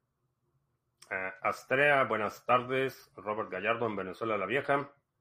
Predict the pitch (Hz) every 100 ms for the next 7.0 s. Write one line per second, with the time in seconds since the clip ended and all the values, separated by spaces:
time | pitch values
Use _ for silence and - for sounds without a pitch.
0 | _ _ _ _ _ _ _ - 95 92
1 | 92 87 117 117 107 139 139 127 - 104
2 | 101 95 95 127 151 - 156 160 - _
3 | _ _ _ _ _ _ _ _ _ _
4 | _ _ _ _ _ _ _ - 101 98
5 | 95 98 104 127 147 139 131 123 113 120
6 | 113 113 151 160 165 151 151 170 151 -